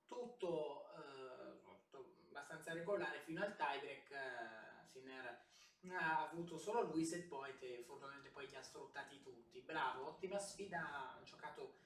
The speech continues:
molto bene contro un avversario che si conosce relativamente poco, ma che può fare male. Poi Alcaraz ottimo su, su, con Coria, sei due, sei uno, sette cinque, qualche piccola difficoltà nel terzo set, ma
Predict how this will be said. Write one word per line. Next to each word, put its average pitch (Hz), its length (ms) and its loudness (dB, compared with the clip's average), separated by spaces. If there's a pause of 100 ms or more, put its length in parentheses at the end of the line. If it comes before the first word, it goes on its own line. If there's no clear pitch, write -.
(200)
molto 196 520 8
bene 170 460 4
contro 202 180 -2
un 254 80 -2
avversario 262 400 0
che 170 460 -4
si - 160 -6
conosce 233 400 4
relativamente 220 640 2
poco, 165 520 -2
ma 233 460 2
che 220 140 -2
può 185 220 -4
fare 143 400 -4
male. - 460 -8 (640)
Poi 180 420 8
Alcaraz 196 680 8
ottimo 185 360 2
su, 165 160 -4
su, 160 220 -12
con 170 240 -2
Coria, 214 440 12
sei 160 240 -2
due, 175 220 0
sei 170 300 -2
uno, 175 160 0
sette 175 380 0
cinque, 226 420 -2
qualche - 300 -10
piccola 151 360 -10
difficoltà 147 560 -6
nel 151 200 -8
terzo - 400 -4
set, - 300 -10
ma - 220 -12